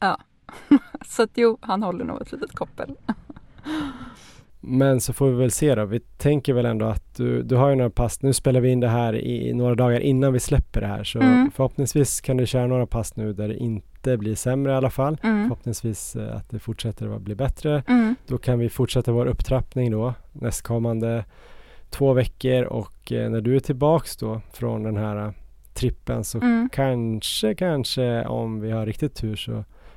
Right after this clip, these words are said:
Speaker 2: kan du vara tillbaks i, i någorlunda samma träning som du var innan de här, eh, känningarna kom. Tror du på det?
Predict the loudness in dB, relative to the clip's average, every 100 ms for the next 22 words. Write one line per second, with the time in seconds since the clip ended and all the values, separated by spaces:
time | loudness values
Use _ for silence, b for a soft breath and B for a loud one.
0 | b -6 -2 -2 -2 0 2 2 -2 -4
1 | -4 -4 -8 -14 -2 2 4 4 4 4
2 | 2 0 -2 -2 -2 -2 -2 -2 -2 -4
3 | -4 -4 -2 -2 0 0 2 0 0 -4
4 | -6 -8 -10 -16 -10 -6 -4 -6 -8 -10
5 | -12 -8 -6 -6 -8 -18 -18 -4 2 2
6 | 0 -4 -6